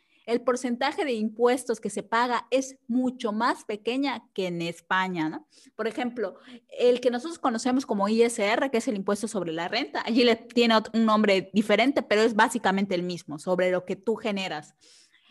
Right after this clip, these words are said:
El máximo en Andorra es el diez por ciento, versus España, que es el cuarenta y,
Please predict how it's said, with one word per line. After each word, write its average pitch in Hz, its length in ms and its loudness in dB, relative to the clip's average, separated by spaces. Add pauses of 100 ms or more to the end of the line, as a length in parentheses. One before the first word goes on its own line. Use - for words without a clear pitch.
(220)
El 311 200 4
máximo 302 800 -2 (120)
en 240 160 -2
Andorra 240 520 0
es 320 180 0
el 269 140 -2
diez 254 240 0
por 196 180 -2
ciento, 202 480 -6 (640)
versus 226 440 -2
España, 247 800 -4
que 214 300 -2
es 220 180 -4
el 208 180 2
cuarenta 185 380 2
y, 196 120 -2